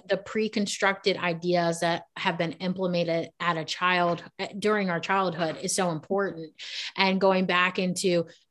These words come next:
what really lights up my soul, you know, is this good for my well-being? And, um, so many people, you know, rely, like you said, on the external to support the internal, when really, um,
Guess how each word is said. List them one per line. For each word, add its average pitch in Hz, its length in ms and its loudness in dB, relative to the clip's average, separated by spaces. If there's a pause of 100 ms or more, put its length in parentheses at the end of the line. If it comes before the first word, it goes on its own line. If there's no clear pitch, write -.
(200)
what 214 300 2
really 220 280 2
lights 180 320 0
up 185 120 0
my 160 160 -4
soul, 170 600 -6
you 185 100 -4
know, 165 220 0
is 185 280 -2
this 185 240 -4
good 175 220 0
for 170 140 -4
my 160 220 -2
well-being? 160 960 -2
And, 170 400 -2
um, 165 280 -2
so 208 220 -4
many 226 240 2
people, 208 800 0 (260)
you 196 120 0
know, 170 600 2
rely, 196 640 4
like 180 260 0
you 196 100 -4
said, 233 280 2
on 190 140 2
the 185 200 -2
external 190 680 0
to 190 120 -4
support 185 560 -2
the 185 240 -2
internal, 180 760 0
when 175 240 -2
really, 202 540 0 (320)
um, 160 380 0